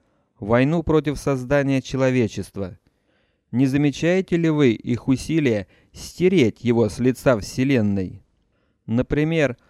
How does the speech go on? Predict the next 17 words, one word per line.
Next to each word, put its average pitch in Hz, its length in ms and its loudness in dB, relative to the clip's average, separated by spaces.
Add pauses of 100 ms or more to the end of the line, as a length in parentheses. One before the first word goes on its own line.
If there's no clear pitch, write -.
(140)
вы 143 260 2
и 131 140 -2
я, 135 480 0 (280)
не 127 160 0
служим 156 460 -2
ли 131 100 2
мы 135 140 2
сегодня 123 640 -2
единственным 117 920 -2
диссонансом 110 840 -2
в 98 60 -6
лесной 113 360 -2
гармонии? 104 720 -2 (640)
Мы 131 200 2
неблагодарны 143 840 0
за 113 200 0
жизнь. 98 420 -4